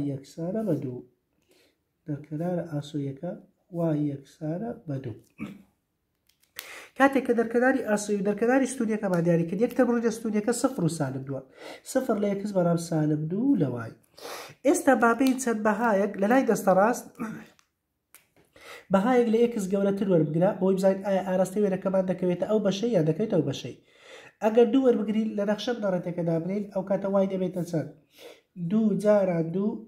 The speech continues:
کۆ دوو لەسەر دوو کەم یەک. دوو جارە دوو چوار، چوار کۆ یەک دەبێتە شەش، شەش دابەش یەک دەبێتە شەش، کەواتە خاڵەکەمان دەبێتە دوو شەش. دوو لە ئێکس بەرام شەش لەوای ئەوە دەکەوێتە ئێرانە. کەواتە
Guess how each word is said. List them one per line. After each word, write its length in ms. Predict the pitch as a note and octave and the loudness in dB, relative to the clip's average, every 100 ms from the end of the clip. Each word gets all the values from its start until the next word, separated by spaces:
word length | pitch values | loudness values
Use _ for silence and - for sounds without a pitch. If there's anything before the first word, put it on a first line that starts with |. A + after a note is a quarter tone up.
| _ _ | _ _
کۆ 140 | - G3+ D#3+ D#3 | -6 -2 0 0
دوو 240 | G3+ - - - _ - | -2 -4 -8 -20 _ -6
لەسەر 380 | E3+ E3 G3 F3 E3 | -4 -2 -2 -4 -2
دوو 220 | A3 C4 | -2 -2
کەم 220 | - D3 | -2 -2
یەک. 240 | B2 B2+ - _ _ _ _ - | -2 -10 -14 _ _ _ _ -6
دوو 100 | G#3 | -4
جارە 300 | G#3 G3+ G3+ G#3 | 0 2 0 -2
دوو 160 | A3 | -4
چوار، 200 | - E3+ D#3 | -2 -4 -4
چوار 200 | - F#3+ F#3+ | -6 -6 -4
کۆ 80 | A3 G#3 | -4 -2
یەک 100 | G3+ | -2
دەبێتە 280 | E3+ E3 D#3+ D#3 | -2 -2 -2 -6
شەش، 220 | F#3+ G3+ G3 - | -6 -8 -10 -10
شەش 180 | F#3+ E3+ | -6 0
دابەش 300 | G3 F#3 D#3+ E3 | 2 2 0 -2
یەک 100 | G#3 F3+ | -4 -4
دەبێتە 380 | D3 F3 G3+ E3+ - | -4 -4 -6 -8 -8
شەش، 340 | D3 C3+ C3+ - | -8 -6 -8 -10
کەواتە 340 | E3 D3+ D3+ C#3 | -4 -4 -4 -6
خاڵەکەمان 500 | D3 C#3+ C#3+ F3 C#3+ C#3+ | -6 -6 -6 -4 -4 -6
دەبێتە 300 | C#3+ C#3 D3+ | -10 -8 -8
دوو 200 | D#3+ - - | -8 -10 -12
شەش. 140 | A2+ - _ - - - - - | -14 -16 _ -20 -20 -20 -20 -4
دوو 140 | G#3+ A#3+ | 2 4
لە 40 | |
ئێکس 260 | G#3 F#3+ G#3 | 2 0 -2
بەرام 220 | F#3+ F#3 F#3 | 0 2 0
شەش 140 | - F#3 E3 | -4 -2 0
لەوای 260 | E3 G3 A#3+ - _ _ _ _ - - _ | 2 2 -2 -12 _ _ _ _ -20 -20 _
ئەوە 180 | F#3 F3 D#3 | -2 0 2
دەکەوێتە 480 | D3 F3 F#3 G3 - - | -2 -4 -6 -8 -12 -10
ئێرانە. 380 | C#3+ C3 C3 _ _ _ _ _ _ _ _ _ _ _ _ _ _ _ _ _ _ _ _ _ _ _ _ _ _ - - _ | -10 -10 -18 _ _ _ _ _ _ _ _ _ _ _ _ _ _ _ _ _ _ _ _ _ _ _ _ _ _ -20 -20 _
کەواتە 340 | - G#3 F#3+ | -2 0 0